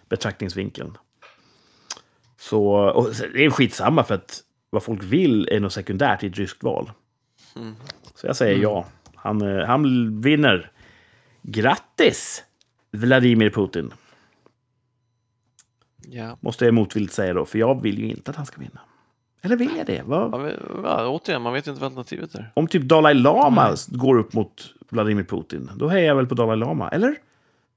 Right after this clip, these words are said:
Speaker 1: Har han gjort bort sig? Jag, jag, är han fortfarande
Speaker 2: Ah.
Speaker 1: okej?
Speaker 2: Ja, nej, det tror jag inte. Han har gjort bort sig då och då, tror jag.
Speaker 1: Tror du det?
Speaker 2: Ja, men han
Speaker 1: Ja.
Speaker 2: sa väl att, eh,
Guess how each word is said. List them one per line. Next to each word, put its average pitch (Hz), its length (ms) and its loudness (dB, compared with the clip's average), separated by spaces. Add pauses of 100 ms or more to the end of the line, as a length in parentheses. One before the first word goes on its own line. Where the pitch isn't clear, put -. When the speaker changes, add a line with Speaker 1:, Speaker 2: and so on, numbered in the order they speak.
(120)
Speaker 1:
Har - 140 -4
han 208 80 2
gjort 220 160 0
bort 233 200 -4
sig? - 160 -6
Jag, 156 140 -4
jag, 120 80 -2 (880)
är 160 60 -2
han 196 120 -2
fortfarande 117 300 2
Speaker 2:
Ah. 113 40 0
Speaker 1:
okej? 92 280 -8 (360)
Speaker 2:
Ja, 60 440 -10
nej, 87 400 0
det 104 140 -12
tror - 160 -10
jag - 60 -8
inte. - 160 -20
Han 110 140 -8
har 110 180 -8
gjort - 120 -12
bort 98 180 -12
sig 110 100 -14
då 92 100 -10
och 90 60 -10
då, 82 140 -14
tror - 200 -18
jag. 113 80 -20 (600)
Speaker 1:
Tror 180 140 -6
du 214 60 -2
det? 185 200 -4 (260)
Speaker 2:
Ja, - 160 0
men 127 120 -2
han 123 60 0
Speaker 1:
Ja. 117 40 -2
Speaker 2:
sa 101 320 -6
väl 95 160 -12
att, - 320 -16
eh, 50 280 -10